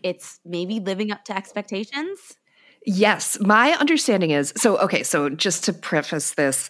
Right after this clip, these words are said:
Speaker 2: I am a wuss when it comes to scary things, so I have not played the game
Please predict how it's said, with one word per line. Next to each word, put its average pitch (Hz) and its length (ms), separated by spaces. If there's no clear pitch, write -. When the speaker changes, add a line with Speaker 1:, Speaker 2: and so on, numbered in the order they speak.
Speaker 2:
I 196 220
am 185 200
a 170 80
wuss 151 320
when 151 140
it 131 80
comes 147 260
to - 80
scary 143 400
things, 190 640
so - 180
I 220 100
have 226 160
not 247 500
played 170 380
the 160 80
game 117 500